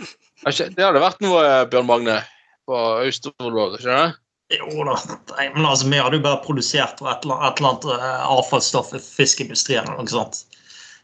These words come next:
Speaker 2: Destillerer det noen ganger, så får du, får du et brukbart produkt. Må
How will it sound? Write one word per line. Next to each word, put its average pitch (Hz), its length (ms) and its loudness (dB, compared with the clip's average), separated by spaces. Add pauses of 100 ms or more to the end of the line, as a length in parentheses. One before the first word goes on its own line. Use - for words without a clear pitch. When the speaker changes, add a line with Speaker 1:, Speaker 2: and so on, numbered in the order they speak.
(140)
Speaker 2:
Destillerer 143 560 2
det 117 80 -2
noen 123 240 -6
ganger, 123 400 0
så 110 160 -14
får 127 160 2
du, 120 80 0 (320)
får 123 160 2
du 123 80 2
et 113 160 -4
brukbart 123 400 -2
produkt. 123 480 -2
Må 123 160 0